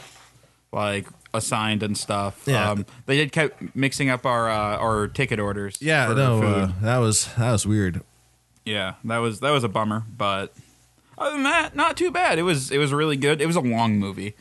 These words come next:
Speaker 1: It coulda used an intermission. I think, I don't know where you would have put it,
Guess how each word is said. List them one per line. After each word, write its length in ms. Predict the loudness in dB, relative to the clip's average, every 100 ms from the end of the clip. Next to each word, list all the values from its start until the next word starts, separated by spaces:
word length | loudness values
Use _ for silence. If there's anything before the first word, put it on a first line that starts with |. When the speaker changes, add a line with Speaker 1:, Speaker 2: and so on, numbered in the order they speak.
| -20 -20 -6
Speaker 1:
It 100 | -2
coulda 160 | 0
used 220 | 2 2 0
an 60 | 0
intermission. 540 | 0 0 0 -2 -4 -8 -20 -20 -20 _ _ _ _ _ _ _ _ _ _ _ _ -4
I 140 | -4
think, 200 | 0 0
I 80 | 2
don't 140 | 0
know 100 | 2
where 100 | 2
you 140 | 2 0
would 100 | -2
have 100 | -2
put 160 | -2
it, 180 | -2 -2